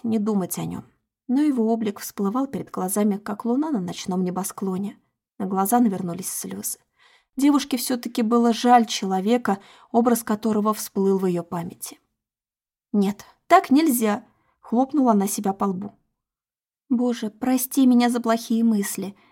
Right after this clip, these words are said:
Не забирай его, пожалуйста, ни в коем случае!»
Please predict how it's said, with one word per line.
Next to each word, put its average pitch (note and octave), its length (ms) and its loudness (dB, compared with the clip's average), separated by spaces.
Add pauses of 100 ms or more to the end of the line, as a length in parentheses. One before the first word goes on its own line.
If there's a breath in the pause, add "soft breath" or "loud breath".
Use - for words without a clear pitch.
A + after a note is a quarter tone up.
(140 soft breath)
Не C4+ 100 8
забирай C#4 460 4
его, A#3 160 0
пожалуйста, A#3 640 -2
ни A#3+ 180 6
в C#4 80 0
коем D#4+ 220 4
случае!» C#4+ 540 0